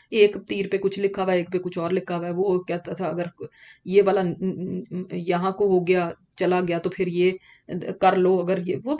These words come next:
तरीके थे उनके एक फाल निकालने के या हाल बयान करने के कि ये काम करें कि ना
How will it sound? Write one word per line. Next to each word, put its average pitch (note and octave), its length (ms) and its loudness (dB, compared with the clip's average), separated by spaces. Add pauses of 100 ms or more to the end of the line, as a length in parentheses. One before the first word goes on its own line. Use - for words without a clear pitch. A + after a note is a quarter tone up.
(100)
तरीके D4 320 4
थे C#4+ 120 0
उनके B3 220 4
एक A#3+ 100 0
फाल F3+ 280 2
निकालने E3 480 -2
के D#3+ 280 -12
या F#3+ 160 2
हाल F3+ 440 2
बयान E3+ 360 -2
करने E3 320 -6
के F3 160 -4
कि F3+ 120 -4
ये F#3+ 320 6 (320)
काम G3+ 280 4
करें G3 420 4
कि A#3+ 120 4
ना F3+ 180 2